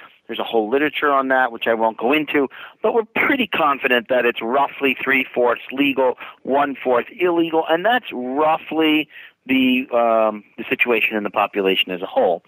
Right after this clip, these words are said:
Overall, we found that fifty-one percent of all households, legal and illegal, used at least one of the nation's major welfare programs. And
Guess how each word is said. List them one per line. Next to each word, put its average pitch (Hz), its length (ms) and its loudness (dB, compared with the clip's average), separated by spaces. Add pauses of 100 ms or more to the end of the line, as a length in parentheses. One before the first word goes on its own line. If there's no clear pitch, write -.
(480)
Overall, 156 500 2
we 156 120 -2
found 127 280 0
that 120 100 2
fifty-one 139 460 0
percent 156 600 0 (440)
of 104 160 0
all - 420 0
households, 202 460 0
legal 120 460 0
and 120 220 2
illegal, 123 600 2 (240)
used 139 500 0
at 127 100 2
least 123 280 0
one 123 340 2
of 123 120 -2
the 127 60 0
nation's 127 500 0
major 123 420 2
welfare 131 480 0
programs. 170 580 -2
And 104 140 0